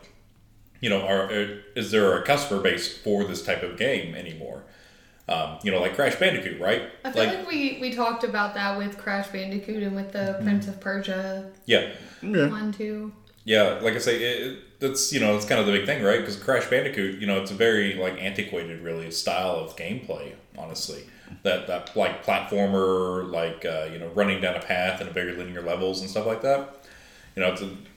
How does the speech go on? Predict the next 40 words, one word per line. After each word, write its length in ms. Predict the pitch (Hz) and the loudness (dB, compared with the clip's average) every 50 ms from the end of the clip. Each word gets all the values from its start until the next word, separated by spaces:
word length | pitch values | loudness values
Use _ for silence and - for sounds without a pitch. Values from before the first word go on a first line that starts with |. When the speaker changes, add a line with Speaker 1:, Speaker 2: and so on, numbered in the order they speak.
| - - | -18 -12
Speaker 1:
it's 80 | 101 | -10
a 40 | 104 | 0
very 360 | 110 127 131 120 98 - - - - | 4 4 6 6 4 0 -4 -6 -2
old 280 | 107 110 107 107 95 - | -2 0 0 -2 -4 -2
style 260 | - 104 101 104 101 | -2 0 2 2 2
of 140 | 85 82 82 | 0 0 -2
gameplay, 500 | 82 87 110 117 104 98 82 78 78 76 | -4 -4 -6 -6 -4 -4 -4 -4 -4 -6
and 200 | 76 76 76 73 - - - - - _ _ - | -8 -10 -14 -16 -18 -20 -20 -20 -20 _ _ -12
if 240 | - - - - - | -12 -12 -12 -10 -6
people 280 | 113 107 98 101 98 | -4 -4 -2 -2 -2
were 120 | 92 92 90 | -2 -2 -2
interested 340 | 92 98 104 - - 104 85 | -2 -4 -6 -4 -2 -2 -2
in 120 | 92 90 | -4 -6
playing 260 | - - 98 120 127 107 | -4 -2 -2 -2 0 -2
that 100 | 87 82 | -4 -4
again, 320 | 82 82 82 82 90 101 | -4 -4 -4 -4 -2 -4
and 320 | 92 80 78 80 82 - - | -4 -6 -8 -12 -14 -14 -16
so 100 | - 78 | -12 -10
they 100 | 95 98 | -8 -6
made 160 | 87 87 104 | -6 -6 -4
a 40 | 98 | -2
new 160 | 98 110 123 | -2 -2 -2
one. 200 | 107 87 85 85 - - - - - - - - _ - - - - - | -2 -4 -4 -6 -10 -16 -20 -20 -20 -20 -20 -20 _ -20 -20 -20 -10 -4
Speaker 3:
Yeah. 240 | - 120 135 156 151 - - - - - - - - - - - - - _ _ _ _ _ _ _ _ _ _ _ _ _ - | -2 0 0 0 -2 -4 -10 -18 -20 -20 -20 -20 -20 -20 -20 -20 -20 -20 _ _ _ _ _ _ _ _ _ _ _ _ _ 0
Hell, 160 | 110 104 95 95 | 2 4 6 6
they 100 | 107 110 | 6 6
lost 220 | 104 95 - - | 4 2 2 -2
the 60 | - 92 | -6 -2
code 280 | - 110 107 107 104 | 0 2 2 2 2
for 120 | - 98 92 | 0 -4 -2
Crash 340 | - 104 98 95 98 98 - | 0 2 2 2 2 0 -2
to, 160 | - 101 95 - - - - _ _ _ _ _ - | -4 -4 -4 -6 -8 -14 -18 _ _ _ _ _ -6
before 300 | - 104 101 - 107 107 | -6 -4 -2 0 2 4
they 140 | 107 104 | 4 4
did 240 | 101 95 110 117 110 | 2 2 2 2 2
the, 80 | 104 104 104 104 101 101 - - | 2 2 2 2 2 -2 -4 -4
the 280 | 104 98 98 98 - - | 0 2 2 2 2 0
Insane 520 | - 104 110 107 107 - - 117 107 107 107 | 0 2 2 2 2 2 0 0 2 2 2
Trilogy 560 | 107 113 110 110 110 107 104 110 110 110 110 - - - _ _ _ - | 2 4 6 6 6 6 4 2 0 -2 -4 -8 -16 -20 _ _ _ -8
Speaker 1:
Mm-hmm. 380 | 104 101 101 101 101 101 107 110 | -4 -2 0 0 0 -2 -4 -4